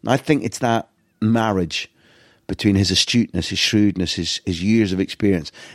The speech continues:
and the, and the sh-, and the sheer ugly, "We're gonna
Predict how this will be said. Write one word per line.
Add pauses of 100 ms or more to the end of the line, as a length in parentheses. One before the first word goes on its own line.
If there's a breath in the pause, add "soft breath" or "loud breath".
(140 loud breath)
and
the,
and
the
sh-, (240)
and
the
sheer (480 soft breath)
ugly, (480)
"We're
gonna